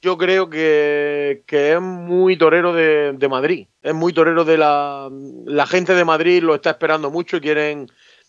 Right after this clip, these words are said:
por lo que yo me transmiten, eh, quiero, creo que quieren hacer lo suyo y creo que Juan Ortega va a ser un torero muy de la afición de Madrid, que ya, ya lo es, ya lo es,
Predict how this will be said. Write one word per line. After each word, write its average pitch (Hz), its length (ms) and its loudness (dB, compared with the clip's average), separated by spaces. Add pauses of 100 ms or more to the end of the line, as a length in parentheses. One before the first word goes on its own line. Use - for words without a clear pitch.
(140)
por 147 220 -8
lo 151 120 -4
que 147 140 2
yo 202 240 4
me 208 160 2
transmiten, 185 640 -2 (140)
eh, 139 240 -4
quiero, 165 500 0
creo 160 300 2
que 147 100 -6
quieren 151 260 -2
hacer 143 260 0
lo 143 180 -2
suyo 165 440 -4 (360)
y 120 100 -14
creo 143 420 0
que 143 140 2
Juan 147 240 0
Ortega 147 320 0
va 139 120 0
a - 20 -6
ser 143 200 -2
un 139 120 -4
torero 143 720 0
muy 156 380 -2
de 156 100 2
la 147 60 0
afición 139 280 -4
de 147 80 -2
Madrid, 143 440 0 (420)
que 147 120 -2
ya, 180 360 0
ya 143 260 0
lo 208 160 0
es, - 400 -6
ya 135 220 -2
lo 151 160 -4
es, - 180 -10